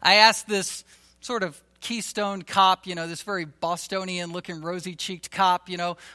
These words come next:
"Wh-, is there anything about Jonathan Edwards here?" And he said, "Ah, you know, I don't know. I mean, I think the library has something." Well,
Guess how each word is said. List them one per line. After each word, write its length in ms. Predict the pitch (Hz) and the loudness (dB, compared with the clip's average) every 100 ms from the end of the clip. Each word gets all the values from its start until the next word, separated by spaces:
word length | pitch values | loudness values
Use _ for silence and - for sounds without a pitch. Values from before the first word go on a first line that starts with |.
| _ | _
"Wh-, 100 | 196 | -10
is 140 | - 190 | -8 -6
there 140 | 240 | -4
anything 280 | 285 302 302 | -4 -2 -2
about 200 | 254 208 | -2 -2
Jonathan 480 | 151 180 208 185 202 | -2 -6 -4 -4 -2
Edwards 400 | 202 185 170 - | -2 -4 -10 -8
here?" 160 | 170 | -8
And 80 | 156 | -8
he 100 | 170 - - _ | -10 -14 -20 _
said, 100 | - | -6
"Ah, 220 | - 302 320 | 0 2 2
you 160 | 294 | 0
know, 80 | 262 | 0
I 140 | 254 | 2
don't 160 | 247 233 | 0 0
know. 160 | 196 196 | -2 0
I 60 | |
mean, 100 | 208 | 0
I 80 | 214 | -2
think 240 | - 254 | -4 -8
the 220 | - 180 160 | -6 -4 -4
library 560 | 165 190 208 185 170 | -2 0 0 -4 -6
has 160 | 160 160 | -6 -8
something." 340 | - 156 165 | -10 -10 -12
Well, 240 | 160 170 | -8 -6